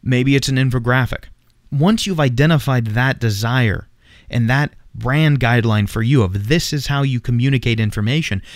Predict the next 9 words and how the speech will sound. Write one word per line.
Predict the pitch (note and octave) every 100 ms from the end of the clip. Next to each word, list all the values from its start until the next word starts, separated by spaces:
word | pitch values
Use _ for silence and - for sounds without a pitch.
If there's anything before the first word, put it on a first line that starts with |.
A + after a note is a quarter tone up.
| - -
finding | - C3+ F3+ F3
the | B2
topics | A2 C#3+ C#3 A#2+ -
to | A2+
communicate | A2 F3+ C#3+ G#2+ F#2+
becomes | G2+ - A2 G2+ - - - -
not | B2 C#3+ -
as | B2+ A2
difficult. | - B2+ A#2 - - -